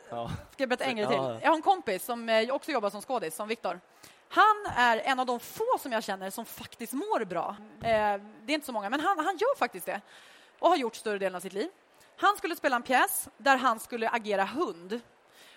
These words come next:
Speaker 2: Och en specifik dag när han skulle spela in, så, eller de skulle spela, så hade han en kollega som var lite deppig. Så han sa att så här: "Lina, idag ska jag anstränga mig extra mycket för dig på scen." Så han går ut och så börjar han agera hund.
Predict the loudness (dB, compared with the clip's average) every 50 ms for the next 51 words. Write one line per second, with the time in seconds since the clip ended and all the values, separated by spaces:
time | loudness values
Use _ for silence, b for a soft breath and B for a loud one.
0 | B B 0 2 2 2 0 -8 -18 -6 _ 2 2 2 2 -2 -8 -8 -8 -6
1 | -6 -6 -6 -6 -6 -8 -8 -4 0 2 2 2 0 -4 -8 -8 -14 -16 -8 -2
2 | 0 0 0 0 -4 -10 -16 -16 -16 -10 -8 -6 -4 0 2 2 2 2 2 0
3 | -2 -4 -4 -4 -8 -12 -12 -10 -4 -2 2 2 4 2 2 -2 -6 -10 -6 -4
4 | 0 2 2 4 4 4 2 0 0 -2 -6 -8 -6 -2 0 0 0 0 0 -2
5 | -2 -4 -4 -2 0 0 0 0 -2 -4 -6 -6 -6 -6 -6 -6 -8 -10 -10 -10
6 | -12 _ _ -4 0 2 2 2 4 2 2 2 2 2 2 2 2 2 0 B
7 | B B B B B -4 -2 2 2 2 2 2 4 6 8 8 8 6 4 -2
8 | -4 0 4 4 4 4 2 -2 -6 -6 -6 -6 -6 -6 -6 -4 -4 -6 -6 -6
9 | -6 -6 -6 -6 -6 -6 -6 -6 -6 -8 -10 -6 -6 -6 -6 -8 -8 -8 -8 -8
10 | -8 -12 _ _ _ _ _ _ _ _ _ _ _ _ _ _ -8 -6 -2 -2
11 | 0 0 2 0 2 0 0 -2 -6 -14 -16 B B B B B B B B B
12 | _ _ -10 -6 -4 2 4 6 6 6 6 4 2 -2 -4 -2 0 2 2 2
13 | 2 0 -6 -8 -12